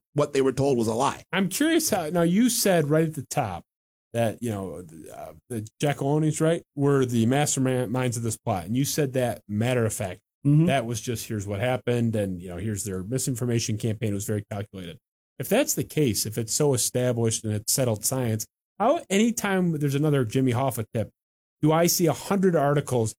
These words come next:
Speaker 2: the seven most likely people that off Jimmy Hoffa? Because you seem a lot more resolved on it than I thought people were. I, I, I'm not an expert. I don't
Speaker 1: No,
Speaker 2: know.
Speaker 1: no, so, I mean, I, I'm going by my F B I sources. I have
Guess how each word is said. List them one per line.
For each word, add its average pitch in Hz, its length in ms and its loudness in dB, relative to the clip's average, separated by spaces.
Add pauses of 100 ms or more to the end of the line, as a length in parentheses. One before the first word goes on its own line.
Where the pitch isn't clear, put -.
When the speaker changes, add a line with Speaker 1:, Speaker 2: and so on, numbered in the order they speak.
(240)
Speaker 2:
the 135 80 2
seven 143 520 2
most 127 280 2
likely 120 460 0
people 107 320 -2
that 104 160 -2 (240)
off 110 240 -2 (100)
Jimmy 127 160 4
Hoffa? 165 380 -2 (280)
Because 170 380 2
you 262 100 8
seem 240 280 2
a - 20 4
lot 165 200 4
more 156 160 4
resolved 143 440 2
on 139 160 2
it 139 160 -2
than 123 440 0 (200)
I 120 100 -2
thought - 340 -2
people 131 260 0
were. 131 320 2
I, 131 140 0
I, 165 360 0
I'm 202 120 2
not 190 140 4
an 156 60 4
expert. 165 220 -2
I 175 80 2
don't 156 140 4
Speaker 1:
No, 160 140 4
Speaker 2:
know. 156 160 4
Speaker 1:
no, 156 40 2
so, 165 260 0
I 185 140 4
mean, 185 260 4
I, 165 240 2
I'm 202 240 6
going 180 360 6
by 143 500 4 (160)
my 127 340 4
F 123 220 0
B 123 100 2
I 120 140 2
sources. 143 580 0 (220)
I 123 160 0
have 123 560 2